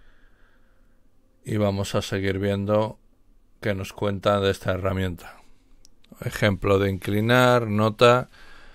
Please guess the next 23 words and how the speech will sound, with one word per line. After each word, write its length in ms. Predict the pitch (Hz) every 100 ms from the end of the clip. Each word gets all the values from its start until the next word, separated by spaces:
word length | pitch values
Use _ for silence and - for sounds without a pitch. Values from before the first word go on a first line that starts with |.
| - - - -
No 160 | 104 101
puede 240 | 107 104
inclinar 460 | 101 92 101 107 104
de 100 | 101
ambas 300 | 101 101 95
maneras 440 | 98 101 101 101 101
a 40 |
la 140 | 101
vez, 260 | 107 117 117
tiene 280 | - 101 95
que 80 | 98
usar 240 | 90 101
dos 180 | 98 95
veces 280 | 104 - 98
la 120 | 95
herramienta 500 | 95 95 101 101 98
inclinar. 640 | 92 101 104 120 120 - _ _ - _ _ _ _ - - _ _ _ _
Para 220 | - 98 95
activarla 600 | - 98 101 101 101 98
ya 160 | 98
lo 80 | 101
hemos 240 | 104 107
visto. 560 | 117 131 - 139 135